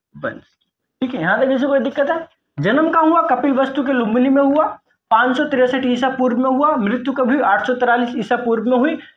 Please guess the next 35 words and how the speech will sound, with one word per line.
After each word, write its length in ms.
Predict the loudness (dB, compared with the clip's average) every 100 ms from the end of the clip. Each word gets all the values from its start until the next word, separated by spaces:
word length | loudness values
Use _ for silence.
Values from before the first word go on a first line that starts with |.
| _
पिता 220 | -2 0 2
का 100 | 2
नाम 180 | 0
सुद्धोदन, 460 | 0 0 2 4 2 0
किस 320 | -2 -2 -2
वंश 240 | -2 0
के 80 | -2
थे? 140 | -2
शाक्य 340 | 0 0 0 0
वंश 320 | 2 0 -4
के 160 | 0 0
थे। 180 | 2
माता 460 | 0 2 0 2 2
का 60 | 2
क्या 140 | 2
नाम 180 | 0 0
था? 100 | 0
महामाया, 480 | 0 -2 0 2 0
किस 260 | -2 -4
वंश 240 | -2 -2 -2
की 120 | -6
थी? 180 | -6 -6
कोलीय 340 | -2 0 0
वंश 280 | -2 -4 -6
की 100 | -10
थी। 160 | -10 -14
कोई 500 | _ _ _ -4 -4
दिक्कत 280 | 0 0
है 60 | 2
यहां 120 | 2
तक? 260 | 0 -2 -6 _ _ _ _ _ _ _ _ _ _ _ _ _ _ _ -4
कोई 80 | -2
दिक्कत 260 | 0 0
यहां 140 | 2 0
तक? 200 | -2